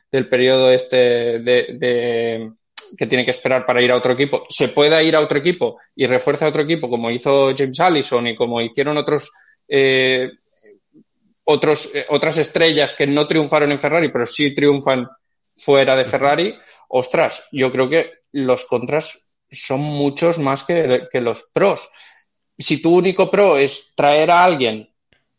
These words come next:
como Vasser, que ya me diréis vosotros también qué méritos ha hecho Vasser, es decir, en las categorías inferiores muy bien, pero, eh, vale, en Renault, que, no sé, de-, ganó-, ganaron,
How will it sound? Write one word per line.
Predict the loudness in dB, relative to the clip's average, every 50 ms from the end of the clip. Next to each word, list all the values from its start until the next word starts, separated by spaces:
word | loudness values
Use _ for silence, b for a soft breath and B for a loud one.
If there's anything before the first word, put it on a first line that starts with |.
| _ _ _
como | 0 2 4 4 4
Vasser, | 4 4 2 2 2 2 2 2 0 -4 -6
que | -2 0 0 0 0 -2
ya | -2 0 2
me | 2 2
diréis | 2 2 2 2 0 0 -2 -6 -14 -16
vosotros | -16 -8 -6 -4 -4 -4 -4 -4 -4
también | -4 -4 -2 -2 -4 -4 -6 -10 _ _
qué | -2 -2
méritos | -2 0 -2 -2 0 -2 -2 -4 -6 -10 -6 -4
ha | -4 -4
hecho | -2 -2 -2 -2
Vasser, | -2 -2 -2 -2 -2 -2 -2 -4 -8 -16 _ _ _ _ _ _ _ _ _ _ _ _
es | -4 -4 -2
decir, | -2 -4 -2 -2 -2 -2 -2
en | -4
las | -4 -6 -6
categorías | -8 -6 -4 -2 -2 -2 -2 -4
inferiores | -4 -4 0 0 0 0 0
muy | -2 -4 0
bien, | 2 2 2 2 0 -2 -2
pero, | 0 2 2 2 0 -4 -12 _ _ _ _ _ _ _
eh, | -10 -6 -2 -2 -2 -2 0
vale, | 0 2 2 2
en | 0 -2
Renault, | -4 -6 -2 0 0 0 -2 -2
que, | -2 -2 0 0 2 2 0 0 -2 -4 -8 -14 -14 -14 -14 -14 -14
no | -12 -12 -10 -8 -6 -8 -6
sé, | -2 -2 -4 -4 -4 -10 -16
de-, | -16 -10 -8 -8 -8 -6 -6 -6 -4
ganó-, | -2 -2 -2 -4 -4 -4
ganaron, | -4 -4 -2 -2 0 0 0 -2 -2 -4